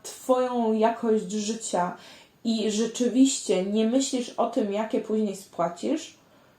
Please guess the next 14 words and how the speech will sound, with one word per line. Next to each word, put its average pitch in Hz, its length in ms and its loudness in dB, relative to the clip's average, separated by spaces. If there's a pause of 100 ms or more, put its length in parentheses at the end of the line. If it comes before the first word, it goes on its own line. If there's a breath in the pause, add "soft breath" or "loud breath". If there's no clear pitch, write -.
(100)
to 220 120 0
jak 240 220 4
najbardziej 208 500 -2
się 180 160 -8
zgadzam. 190 640 -4 (240)
Natomiast 196 440 -8
ja 214 440 2 (500)
w 196 80 -10
mojej 277 260 2
sytuacji 196 500 -4
konkretnej, 190 540 -6
w - 40 -18
której 185 340 -4
jestem, - 380 -2